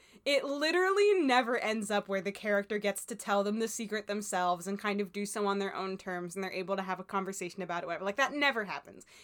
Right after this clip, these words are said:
It's always they have this secret, they hold it for a bit too long, they lose their chance to, like, admit it themselves, and then the other character finds out in a way that was not a favorable way, oftentimes the worst way possible.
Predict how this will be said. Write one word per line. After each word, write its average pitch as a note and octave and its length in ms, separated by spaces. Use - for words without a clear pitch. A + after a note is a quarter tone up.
It's - 200
always D#4 640
they F#3+ 120
have F#3+ 240
this B3+ 180
secret, G#3 560
they G3+ 100
hold F#3+ 300
it - 80
for A3+ 140
a G#3+ 60
bit A3 160
too B3+ 220
long, F#3+ 480
they G3 160
lose G3 260
their A3 120
chance A3+ 340
to, A3+ 120
like, A3 220
admit G#3+ 260
it A#3 100
themselves, F3 600
and G3+ 160
then G3 120
the F#3+ 120
other G#3+ 220
character B3+ 400
finds A#3 380
out F3+ 340
in F3+ 100
a F3+ 60
way F#3 240
that E3+ 160
was F3 160
not G3 340
a A#3+ 40
favorable A3 540
way, E3+ 300
oftentimes C#4+ 540
the A#3+ 120
worst A#3+ 280
way B3+ 160
possible. E3 680